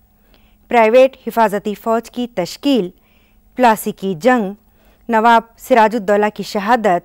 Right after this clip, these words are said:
टीपू सुल्तान की शहादत, नवाब वाजिद अली शाह की कलकत्ता मुंतकिली, इसी सिलसिले की अहम कड़ियाँ थीं जो औरंगज़ेब के इंतकाल के बाद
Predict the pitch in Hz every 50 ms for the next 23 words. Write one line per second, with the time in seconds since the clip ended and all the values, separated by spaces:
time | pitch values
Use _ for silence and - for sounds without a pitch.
0 | _ _ _ _ _ _ _ _ _ _ _ _ - 285 277 285 - 277 254 -
1 | 233 208 190 240 240 254 262 233 269 247 - - 214 185 208 254 254 202 202 180
2 | 175 - _ _ _ _ _ _ _ _ _ _ 240 240 240 226 233 226 226 196
3 | 190 214 214 196 233 208 220 214 233 214 - - 269 254 262 262 - 277 285 277
4 | - - 220 196 185 - 214 208 - - 220 202 196 185 170 - 180 180 - 262
5 | 302 294 277 220 180 170 - _ _ _ _ _ _ _ _ _ _ _ _ _
6 | _ - 302 - - 349 349 330 - - 277 240 - 240 254 277 302 294 - 240
7 | 214 196 190 - - - 277 277 330 349 330 339 - 233 196 202 190 185 190 190
8 | 190 - 262 302 269 220 233 254 - _ _ _ _ _ _ _ _ _ 233 226
9 | 285 269 233 - - - 202 226 233 240 240 226 185 220 262 269 269 - _ 269
10 | 269 277 - - 233 214 - 214 208 - - 233 240 262 269 - - 226 185 170
11 | 196 214 196 180 180